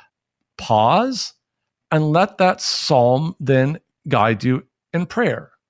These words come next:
So what is God teaching you? What is he telling you to give thanks for? What sin might he be exposing? What prayer then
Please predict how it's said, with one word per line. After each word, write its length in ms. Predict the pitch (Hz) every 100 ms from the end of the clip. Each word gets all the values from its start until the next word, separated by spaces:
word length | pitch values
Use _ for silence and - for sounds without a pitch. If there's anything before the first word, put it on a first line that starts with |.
| _
So 160 | - -
what 320 | - 127 139
is 120 | 151
God 280 | - 175 180
teaching 460 | - 240 - 117 98
you? 100 | - _ _ _ _ _ - - - _
What 520 | - 123 147 143 190
is 140 | 208 180
he 100 | 196
telling 380 | - 180 196
you 80 | 190
to 100 | 180
give 160 | 190 196
thanks 340 | - 214 202
for? 380 | - 101 95 - _ _ _ _ _ _ _ _
What 240 | 139 175
sin 420 | - - 254 302
might 220 | 170 117 104
he 160 | 127
be 120 | 117
exposing? 680 | 113 - - 113 104 95 101 _ _ _ _ - -
What 180 | 180 190
prayer 540 | - - 214 226 226 208
then 360 | 156 165 160